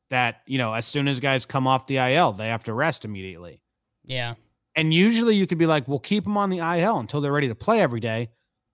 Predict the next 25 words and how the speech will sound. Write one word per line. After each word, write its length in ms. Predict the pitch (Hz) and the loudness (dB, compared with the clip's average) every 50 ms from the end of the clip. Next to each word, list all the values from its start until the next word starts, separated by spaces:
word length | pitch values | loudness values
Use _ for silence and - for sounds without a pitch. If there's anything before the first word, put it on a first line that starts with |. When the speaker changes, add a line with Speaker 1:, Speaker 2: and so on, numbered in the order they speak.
| - 190 | -2 -2
Speaker 1:
But 100 | 196 196 | 0 2
there's 200 | 196 185 151 139 | 2 2 2 4
no 180 | 180 220 240 | 6 6 6
minor 380 | 226 214 226 247 247 247 226 196 | 6 6 4 4 4 2 2 2
leagues 380 | 175 214 285 311 254 160 - | 4 4 4 4 2 0 -4
this 220 | - 131 120 104 - | -6 -8 -8 -8 -8
season. 360 | - 131 139 151 147 190 220 | -6 -4 -2 -2 0 0 0
Speaker 2:
Yeah. 260 | 127 123 123 120 120 | 0 0 0 -2 -6
Speaker 1:
So 80 | 117 - 151 | -8 -8 -8
they 160 | 170 151 117 - | -8 -8 -6 -2
have 200 | 214 220 214 - | -2 -2 -2 0
to 80 | - 190 | -4 -2
get 180 | 165 196 208 185 | 0 0 0 2
at 280 | 165 180 170 - 120 113 | 2 0 0 -2 0 0
bats. 400 | 170 196 220 202 151 143 - - | 2 2 2 2 -2 -4 -4 -6
Like, 140 | 139 123 | -6 -6
Stanton 260 | - - 170 175 180 185 | -2 -2 0 0 0 0
and 100 | 180 147 | 0 0
Judge 220 | 180 190 147 - - - | 0 0 -2 -4 -8 -2
have 260 | - 160 185 180 - | 0 2 2 0 0
to 100 | - 165 | -4 -6
start 260 | - - 180 170 151 | -2 0 0 0 2
getting 240 | 143 160 160 160 160 | 0 0 0 0 0
at 160 | 156 - 117 | -2 -4 -2
bats. 460 | 104 156 214 208 151 156 - - - | 2 2 4 4 2 0 -4 -8 -12